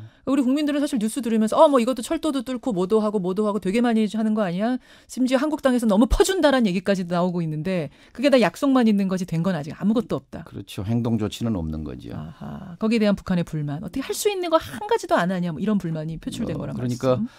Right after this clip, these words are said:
Speaker 2: 어쨌든 한미 공조, 어, 한미 동맹
Speaker 1: 예.
Speaker 2: 이런 걸 강조하는 속에서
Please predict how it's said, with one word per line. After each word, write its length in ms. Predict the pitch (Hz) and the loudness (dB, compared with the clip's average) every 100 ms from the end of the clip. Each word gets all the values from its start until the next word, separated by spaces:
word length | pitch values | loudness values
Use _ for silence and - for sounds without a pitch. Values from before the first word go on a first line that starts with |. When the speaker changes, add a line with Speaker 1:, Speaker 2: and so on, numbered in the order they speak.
| - _ - | -20 _ -16
Speaker 2:
어쨌든 280 | - 123 123 | -12 -4 0
한미 300 | 113 127 131 | 4 6 6
공조, 400 | 113 107 110 117 101 | 4 4 4 4 4
어, 260 | 78 73 82 | 2 -4 -8
한미 460 | 92 95 107 107 107 | -8 -4 0 0 0
동맹 500 | 95 98 104 113 87 | 0 2 4 4 2
Speaker 1:
예. 60 | 80 | -2
Speaker 2:
이런 160 | 98 | -2
걸 140 | 101 95 | -2 -2
강조하는 880 | 95 92 92 82 92 82 76 73 | -2 -2 -2 -4 -4 -4 -4 -6
속에서 540 | 69 87 80 78 - | -8 -8 -6 -6 -4